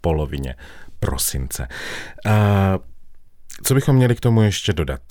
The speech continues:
Jak namotivovat lidi, aby se vrátili do Jeseníku, aby si přijeli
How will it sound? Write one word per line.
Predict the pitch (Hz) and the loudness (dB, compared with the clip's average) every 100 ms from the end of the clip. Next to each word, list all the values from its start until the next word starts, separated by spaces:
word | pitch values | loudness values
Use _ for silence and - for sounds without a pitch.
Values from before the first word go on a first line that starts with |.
| - | -2
Jak | 87 104 - | 0 0 0
namotivovat | 92 95 98 - 101 98 101 92 | 0 2 2 0 0 0 0 -2
lidi, | 90 90 92 | -4 -2 -2
aby | 85 85 | -4 -6
se | - 82 | -4 -4
vrátili | 73 78 80 - 82 80 | -2 0 -2 -2 -4 -2
do | 76 | -4
Jeseníku, | 71 - 71 65 67 69 | -4 -4 -4 -4 -4 -6
aby | 67 69 | -6 -6
si | - 73 | -8 -8
přijeli | - 80 78 | -6 -2 -2